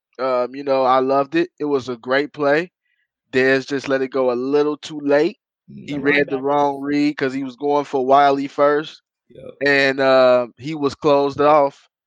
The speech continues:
Speaker 1: but he had Michael Young on the, you know, on the, um, uh, on the crosser deep, you know,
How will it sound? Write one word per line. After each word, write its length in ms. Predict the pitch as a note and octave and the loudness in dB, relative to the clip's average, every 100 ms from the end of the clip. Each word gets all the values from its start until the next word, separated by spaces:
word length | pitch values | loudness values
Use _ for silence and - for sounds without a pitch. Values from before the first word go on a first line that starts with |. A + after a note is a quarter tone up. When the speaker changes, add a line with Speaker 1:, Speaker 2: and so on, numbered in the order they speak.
| _ _ _ _ | _ _ _ _
Speaker 1:
but 180 | - C3 | -2 0
he 140 | C3+ C3+ | 0 2
had 260 | C3+ C3+ | 2 2
Michael 340 | C#3 C#3 - C3+ | 2 -2 -2 -8
Young 460 | C#3 D3 C#3+ C#3 | -4 -2 0 -2
on 140 | C3 B2+ | -8 -8
the, 140 | B2 C3+ | -10 -10
you 80 | C3+ | -6
know, 300 | B2+ A#2+ A#2+ | -4 -4 -4
on 80 | B2+ | -6
the, 160 | B2 A#2 - - | -8 -10 -18 -8
um, 360 | C3+ B2 A#2 A2+ _ _ - - | -2 0 -2 -8 _ _ -20 -8
uh, 300 | A#2 A2+ G#2+ F#2+ | -2 0 0 -4
on 120 | A#2+ | -6
the 80 | A2+ | -8
crosser 440 | - C3+ C3 - A#2 | 0 2 2 -2 -4
deep, 260 | C#3 D3 - | -4 -4 -8
you 80 | |
know, 240 | B2 A#2 | -6 -4